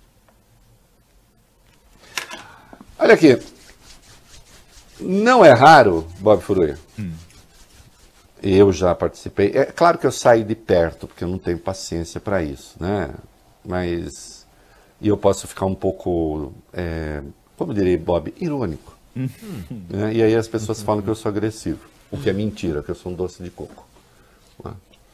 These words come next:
Speaker 1: É, mas eu tô cansado, às vezes, em,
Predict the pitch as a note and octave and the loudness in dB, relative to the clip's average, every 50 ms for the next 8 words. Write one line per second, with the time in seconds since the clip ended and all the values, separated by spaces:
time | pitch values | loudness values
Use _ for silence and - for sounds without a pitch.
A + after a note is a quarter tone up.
0 | _ _ - _ _ _ _ _ _ _ _ _ - - - G2+ G2 F#2+ F#2 F#2 | _ _ -20 _ _ _ _ _ _ _ _ _ -12 -8 -6 -4 -4 -4 -4 -4
1 | F2+ F2+ F2 F2 F2 E2+ E2+ E2+ E2 F2 F#2+ - - C3 D#3 E3+ D#3+ C#3 E3 E3+ | -6 -6 -6 -6 -6 -6 -8 -8 -8 -10 -10 -10 -6 -4 -2 -2 -2 -2 -4 -6
2 | - - - - D#3+ C#3 - - - C#3+ C#3+ C#3 B2 G#2+ E2+ F2+ F#2 E2+ E2 G2 | -6 -8 -10 -8 -8 -10 -8 -8 -4 -4 -2 -2 -2 -4 -4 -6 -6 -6 -6 -6
3 | G2+ G2 F#2 D#2+ F2 F2+ F#2+ G2 - - - | -6 -6 -6 -8 -10 -10 -10 -10 -10 -14 -18